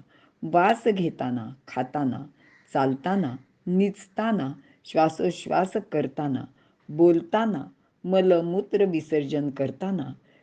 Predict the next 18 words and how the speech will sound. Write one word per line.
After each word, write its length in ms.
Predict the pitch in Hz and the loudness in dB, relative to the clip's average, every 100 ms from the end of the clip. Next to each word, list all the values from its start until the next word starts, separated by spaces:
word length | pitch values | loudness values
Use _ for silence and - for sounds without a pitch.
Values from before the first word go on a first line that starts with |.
| - | -12
घेताना, 580 | 139 151 - 202 202 120 - _ _ | -2 0 2 2 2 -2 -8 _ _
डोळ्यांच्या 680 | 151 170 175 185 208 202 208 | 2 6 6 6 0 -2 -4
पापण्या 680 | 208 - 147 147 160 160 156 - | -6 -4 -4 -2 -6 -6 -6 -4
उघडताना 680 | 156 165 214 220 170 127 127 - _ | -2 0 0 0 0 -2 -4 -14 _
व 160 | 190 226 | 0 4
मिटताना 760 | 240 196 - _ 156 139 139 - - _ _ - | 4 2 -2 _ 0 0 -2 -6 -12 _ _ 2
केवळ 360 | 226 220 247 262 - | 4 6 4 2 0
इंद्रियेच 580 | 196 180 202 240 139 139 _ _ - | 2 2 2 2 0 -2 _ _ -10
आपापल्या 600 | 165 - 180 180 190 190 196 | -4 0 0 0 4 4 2
विषयात 580 | 147 160 - 208 240 139 - _ _ _ - | -2 -2 0 0 0 -2 -8 _ _ _ -4
वर्तत 680 | 165 185 185 - 226 240 | 6 6 6 2 -2 0
आहेत 260 | 202 156 151 - | 0 0 -2 -2
किंवा 160 | 175 165 | 0 2
वर्तन 540 | 151 156 151 214 226 | 2 -2 0 0 0
करत 300 | 220 156 143 - | 0 0 0 -4
आहेत 300 | - 147 135 - - _ - | -6 -4 -6 -8 -20 _ -2
आणि 220 | 240 302 | 2 2
मी 360 | 214 196 226 | 2 2 0